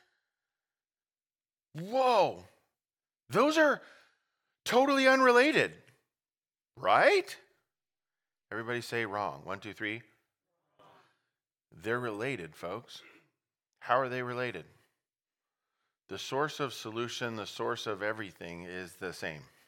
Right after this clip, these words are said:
So forgiveness comes from God. Healing comes from,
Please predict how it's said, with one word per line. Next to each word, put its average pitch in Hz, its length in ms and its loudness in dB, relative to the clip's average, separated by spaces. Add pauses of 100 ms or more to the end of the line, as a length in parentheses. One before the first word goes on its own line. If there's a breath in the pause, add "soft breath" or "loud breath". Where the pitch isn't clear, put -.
(1040)
So 107 180 -6
forgiveness 117 580 -8
comes 113 260 -6
from 107 520 -6 (1800)
God. 98 420 0 (680 soft breath)
Healing 123 440 -6
comes 117 300 -4
from, 107 480 -4